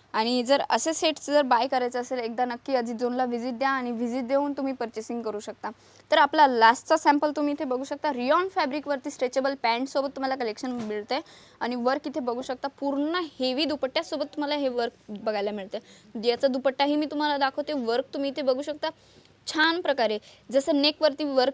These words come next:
केलेलं आहे, तेही वर्क तुम्ही इथे बघू शकता. पूर्ण हँड आणि स्लीव्जवरती वर्क तुम्हाला इथे बघायला मिळते. फिनिशिंगची गोष्ट करू तर पूर्ण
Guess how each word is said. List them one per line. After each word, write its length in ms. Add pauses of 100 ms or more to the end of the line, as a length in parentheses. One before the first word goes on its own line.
केलेलं 300
आहे, 140
तेही 360
वर्क 260 (140)
तुम्ही 160
इथे 120
बघू 200
शकता. 260
पूर्ण 240
हँड 440
आणि 300
स्लीव्जवरती 600
वर्क 320
तुम्हाला 200
इथे 120
बघायला 300
मिळते. 280 (520)
फिनिशिंगची 540
गोष्ट 260
करू 180
तर 100
पूर्ण 440